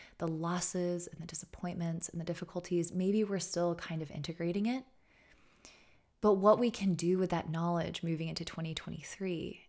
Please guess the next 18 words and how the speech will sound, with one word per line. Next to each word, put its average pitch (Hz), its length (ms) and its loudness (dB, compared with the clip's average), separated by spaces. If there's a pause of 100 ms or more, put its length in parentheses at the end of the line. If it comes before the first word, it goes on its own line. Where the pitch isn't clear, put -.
is 170 140 -2
that - 180 0
if 202 140 -2
something 185 680 0 (280)
happens, - 720 -8 (320)
if 175 100 -4
something 202 420 2
unexpected 170 600 -2
happens, 156 520 -4
if - 80 -12
something 208 240 2
difficult 165 440 -4
happens, 156 440 -6
if 165 100 -8
there's 208 200 -2
an 214 140 -4
unexpected 165 600 -6
change, 156 380 -6